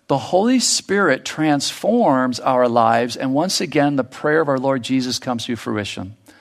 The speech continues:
"Your will be done on earth as it is in heaven." And I know every Christian in this room, watching over the internet, listening to this on C D,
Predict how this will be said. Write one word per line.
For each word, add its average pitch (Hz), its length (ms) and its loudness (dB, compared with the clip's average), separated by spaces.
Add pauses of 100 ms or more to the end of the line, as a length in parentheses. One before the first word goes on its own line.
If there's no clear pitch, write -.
(480)
"Your 131 320 4
will 175 160 2
be 165 140 -2
done 147 260 2
on 147 120 0
earth 113 540 -6 (680)
as 117 180 -2
it 110 80 -2
is 110 140 -2
in 104 60 -6
heaven." 92 440 -10 (2000)
And 143 120 2
I 147 40 2
know 170 320 0
every 151 280 -2
Christian 165 400 -6
in 156 100 -2
this 151 180 -4
room, 107 440 -6 (520)
watching 123 540 0
over 131 180 -6
the 143 140 0
internet, 107 540 -4
listening 117 320 -2
to 135 80 0
this 131 120 -4
on 139 100 -4
C 143 200 -4
D, 110 300 -4